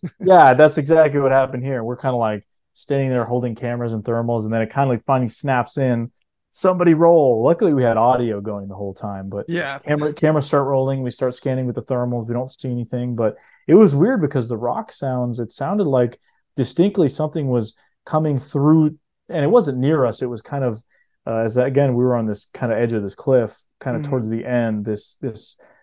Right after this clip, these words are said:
Speaker 2: uh, little mini peninsula that goes out. And that's where the rock sound, or these th-, sound like something is traveling through the trees, and you kinda hit it,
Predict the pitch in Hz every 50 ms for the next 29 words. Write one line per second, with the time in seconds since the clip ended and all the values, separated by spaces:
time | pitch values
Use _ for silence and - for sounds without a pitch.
0 | _ _ _ _ - 123 113 110 110 107 113 - - 110 110 - 139 127 123 127
1 | 135 139 139 135 - - 131 123 120 117 - 127 117 110 110 110 120 120 113 107
2 | 101 107 110 110 113 107 101 101 - _ _ _ _ _ _ _ _ _ - 117
3 | 113 110 117 123 123 123 - 135 123 113 104 110 104 101 101 101 - _ _ -
4 | 135 120 113 107 - - - - 120 107 110 110 107 - 131 117 113 113 110 107
5 | - - - 139 143 147 - 156 160 180 180 160 139 131 - - 147 139 143 135
6 | 127 117 107 - - - 127 127 127 123 117 107 - - 123 113 107 104 - -
7 | 135 127 117 113 101 101 104 104 - 117 113 110 104 117 107 113 -